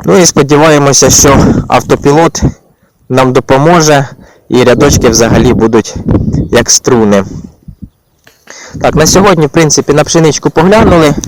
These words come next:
Будемо приймати рішення, чи, чи вже фунгіцидний захист робити, чи все ж таки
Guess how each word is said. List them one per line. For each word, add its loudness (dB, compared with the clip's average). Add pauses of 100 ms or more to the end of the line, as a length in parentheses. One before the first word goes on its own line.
(840)
Будемо -2
приймати 0
рішення, 0 (320)
чи, 0 (540)
чи 0
вже 0
фунгіцидний 0
захист -2
робити, -2 (320)
чи 0
все 0
ж -6
таки -2